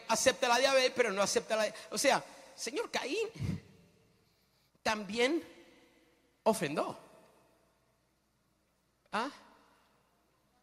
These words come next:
Eh, ve-, ve-, veo que es como que, Señor, como que demasiado selectivo, como que, ¿será como injusto?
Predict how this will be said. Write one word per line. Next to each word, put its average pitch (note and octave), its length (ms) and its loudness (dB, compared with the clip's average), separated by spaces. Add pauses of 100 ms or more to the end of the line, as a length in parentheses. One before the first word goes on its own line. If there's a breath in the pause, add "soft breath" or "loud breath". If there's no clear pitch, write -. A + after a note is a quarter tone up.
(260)
Eh, B3 140 -10
ve-, A3+ 380 -10
ve-, C#4+ 300 -12
veo C#4+ 280 -6
que - 80 -4
es E4+ 100 0
como D4 200 -2
que, F#3+ 260 -10
Señor, F3+ 500 -4
como E3+ 220 -8
que C#3 160 -8 (300 loud breath)
demasiado F3 400 -2
selectivo, C#4 480 -4
como E3+ 180 -2
que, C#3+ 180 -4 (560 loud breath)
¿será G3+ 380 -2
como D4 320 -2
injusto? A3+ 760 -4